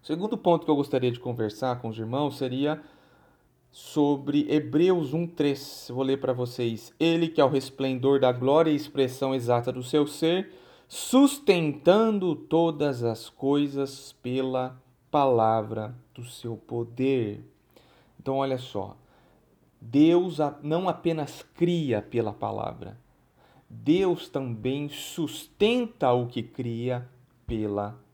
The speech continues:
palavra. Sim, veja só, olhe para a criação. Você sabia que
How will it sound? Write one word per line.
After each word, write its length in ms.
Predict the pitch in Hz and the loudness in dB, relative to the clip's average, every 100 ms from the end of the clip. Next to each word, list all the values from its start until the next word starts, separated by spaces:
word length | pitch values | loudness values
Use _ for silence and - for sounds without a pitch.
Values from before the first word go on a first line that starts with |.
| - | -14
palavra. 760 | 104 104 101 110 110 101 98 120 _ _ _ _ _ _ _ _ _ _ _ _ _ | -10 -6 -4 -4 -8 -12 -14 -20 _ _ _ _ _ _ _ _ _ _ _ _ _
Sim, 380 | - 139 127 123 - _ _ _ | -10 -8 -6 -10 -14 _ _ _
veja 240 | 151 151 165 | 0 4 4
só, 400 | - 127 113 107 | 4 4 4 4
olhe 160 | 160 175 | 2 2
para 120 | 160 | -2
a 40 | |
criação. 720 | - 151 139 113 123 110 98 107 _ _ _ _ - - | -2 -4 -4 -8 -8 -8 -10 -14 _ _ _ _ -20 -10
Você 140 | 151 | -4
sabia 340 | 151 160 180 | -2 0 -2
que 380 | 180 180 151 - | -6 -6 -6 -8